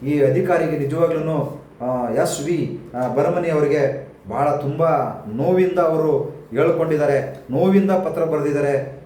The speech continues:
ಇದು ನಮ್ಮಂಥವ್ರಿಗೆ ದುಃಖ ಆಯ್ತು ಈ ಪತ್ರ ಓದಿ. ಇನ್ನು ಮಾನವೀಯತೆ, ಮನುಷ್ಯತ್ವ ಇರೋರಿಗೆ ಇದು ದುಃಖ ಬರುತ್ತೆ, ಒಂದು ಕನಿಕರ ಬರುತ್ತೆ. ಆದರೆ ಇಂಥ ರಾಜಕಾರಣಿಗಳಿಗೆ, ಇವರಿಗೆ ಮಾನವತೆ, ಮನುಷ್ಯತ್ವ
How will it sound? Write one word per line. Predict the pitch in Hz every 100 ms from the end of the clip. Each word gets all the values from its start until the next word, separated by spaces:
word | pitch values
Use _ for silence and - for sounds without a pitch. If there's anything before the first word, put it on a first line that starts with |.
| 135
ಇದು | 160
ನಮ್ಮಂಥವ್ರಿಗೆ | 160 180 208 202 202 202
ದುಃಖ | 185 185 185
ಆಯ್ತು | 170 147
ಈ | 139
ಪತ್ರ | 151 180
ಓದಿ. | 170 170 139 - - - -
ಇನ್ನು | 175 180 165 - - 117
ಮಾನವೀಯತೆ, | 165 196 196 180 - 180
ಮನುಷ್ಯತ್ವ | 165 - 196 - 180
ಇರೋರಿಗೆ | 165 170 175 170 170 151 151 - -
ಇದು | 143 165 139
ದುಃಖ | - 196
ಬರುತ್ತೆ, | 175 170 - 160 - - - 135
ಒಂದು | 147
ಕನಿಕರ | - 196 196
ಬರುತ್ತೆ. | 185 170 165 180 160 - - - 127
ಆದರೆ | 170 180
ಇಂಥ | 165 - 175 151 - - - -
ರಾಜಕಾರಣಿಗಳಿಗೆ, | 156 185 190 185 170 170 170
ಇವರಿಗೆ | 160 170 165 147
ಮಾನವತೆ, | 131 175 185 180 180 170 170 - -
ಮನುಷ್ಯತ್ವ | 156 196 202 - 160